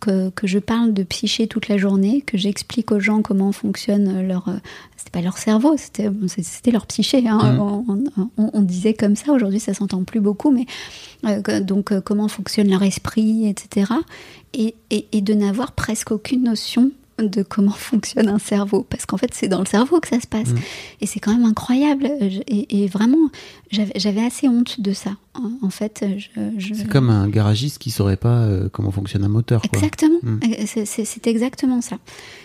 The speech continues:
Speaker 1: Donc, euh, euh, euh, j'aime bien remédier <laughs> aux, aux problèmes, su-, su-, surtout quand j'ai honte, je, j'ai, j'aime bien y remédier.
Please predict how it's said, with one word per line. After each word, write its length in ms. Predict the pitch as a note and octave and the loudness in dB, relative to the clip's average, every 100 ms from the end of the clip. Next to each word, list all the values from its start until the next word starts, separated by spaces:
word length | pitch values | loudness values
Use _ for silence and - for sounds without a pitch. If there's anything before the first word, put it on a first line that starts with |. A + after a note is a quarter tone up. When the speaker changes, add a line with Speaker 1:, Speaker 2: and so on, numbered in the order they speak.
| - | -6
Speaker 1:
Donc, 360 | A3 B3+ B3+ A#3 | 0 0 2 2
euh, 400 | G3+ G3 A3+ A3+ B3+ C4+ - - | 2 0 -2 -2 -2 -4 -6 -10
euh, 60 | B3+ _ | -10 _
euh, 180 | G#3 F#3+ | -2 0
j'aime 220 | F#3 F#3+ G3 | 0 0 2
bien 140 | A#3 | 2
remédier 680 | A3+ G#3 G3+ F#3+ F#3+ C4+ A3 | 2 2 2 0 0 2 4
<laughs> 0 | |
aux, 240 | A#3+ A3+ F#3 F3+ F#3 | 2 2 0 0 0
aux 100 | A#3+ | -2
problèmes, 400 | G3+ - G#3 F#3+ | -4 -6 -6 -4
su-, 160 | F#3+ G#3 | -4 -6
su-, 160 | - G#3+ | -8 -10
surtout 320 | - G#3+ A#3+ | -10 -4 -4
quand 220 | - G3+ | -2 -4
j'ai 160 | F3+ G#3+ | -2 2
honte, 240 | C4 - - | 0 0 -2
je, 340 | G3+ - F3+ | 0 0 -2
j'ai, 240 | F#3 F#3+ G3 | -2 -2 0
j'aime 220 | F#3+ F#3+ | 0 0
bien 140 | A3 | 0
y 100 | A3+ | 2
remédier. 460 | G3+ F#3 F#3 G3+ | 2 0 0 0